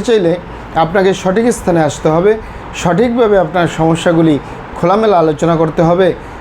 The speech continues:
আপনার সমস্যা কিভাবে হলো, কেন হলো, কী কারণে হলো, আপনার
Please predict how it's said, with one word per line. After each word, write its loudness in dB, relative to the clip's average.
আপনার 0
সমস্যা 0
কিভাবে 2
হলো, 2
কেন 2
হলো, 2
কী 2
কারণে 2
হলো, 2
আপনার 0